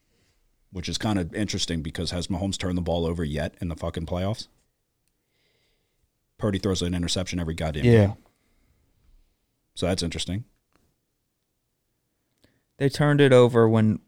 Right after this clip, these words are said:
Speaker 2: Mecole Hardman fumbled out the end zone.
Speaker 1: Okay, yeah. But no, but I mean, I, that's what I said, though. Did fucking, did
Speaker 2: Yeah, that's the only
Speaker 1: Mahomes
Speaker 2: turnover I
Speaker 1: did
Speaker 2: remember.
Speaker 1: Mahomes turn it over, though?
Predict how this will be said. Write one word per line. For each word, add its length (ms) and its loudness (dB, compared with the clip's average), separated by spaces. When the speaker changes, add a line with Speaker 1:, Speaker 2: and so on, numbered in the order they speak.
Speaker 2:
Mecole 400 2
Hardman 480 2
fumbled 340 -2
out 180 -6
the 100 -6
end 180 -4
zone. 200 -10
Speaker 1:
Okay, 280 -4
yeah. 260 -2
But 80 4
no, 120 8
but 100 2
I 60 4
mean, 160 2
I, 80 0
that's 160 0
what 40 2
I 40 2
said, 180 4
though. 80 2
Did 460 0
fucking, 480 -2
did 80 4
Speaker 2:
Yeah, 80 6
that's 180 4
the 80 8
only 200 8
Speaker 1:
Mahomes 100 0
Speaker 2:
turnover 420 4
I 160 2
Speaker 1:
did 100 4
Speaker 2:
remember. 220 6
Speaker 1:
Mahomes 200 2
turn 140 -6
it 100 -6
over, 220 -8
though? 200 -14